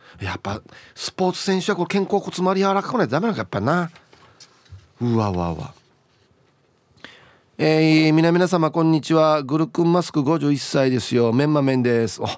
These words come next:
素敵な情報ありがとうございます。アンケートアンサー B でお願いします。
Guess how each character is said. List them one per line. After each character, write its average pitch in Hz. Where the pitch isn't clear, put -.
素 -
敵 127
な 117
情 113
報 95
あ 87
り -
が 117
と -
う 110
ご 101
ざ -
い 101
ま 92
す。 -
ア 185
ン 190
ケ 180
ー -
ト 156
ア 160
ン 170
サ 156
ー 143
B 160
で 156
お 147
願 139
い 131
し 127
ま 123
す。 -